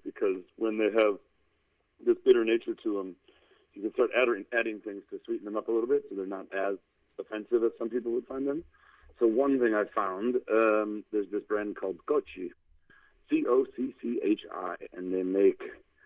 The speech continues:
um, aperitivo-style liqueurs, and they make a Bianco, and they make an Americano, and they make a red one, and, um,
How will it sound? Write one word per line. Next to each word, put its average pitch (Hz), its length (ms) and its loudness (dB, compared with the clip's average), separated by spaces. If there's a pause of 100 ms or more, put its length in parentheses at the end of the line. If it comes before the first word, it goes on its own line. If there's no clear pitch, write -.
(300)
um, 95 340 0
aperitivo-style 101 1700 4
liqueurs, 101 460 0 (200)
and 87 140 -10
they 90 80 -6
make 87 280 -6
a - 40 -4
Bianco, 104 720 6
and 87 140 -10
they 87 80 -4
make 82 240 -10
an 90 80 -8
Americano, 101 640 0
and 92 80 -2
they 87 40 -2
make 92 260 -14
a - 100 -8 (180)
red 110 220 4
one, 110 360 0 (720)
and, 101 360 0
um, 98 480 4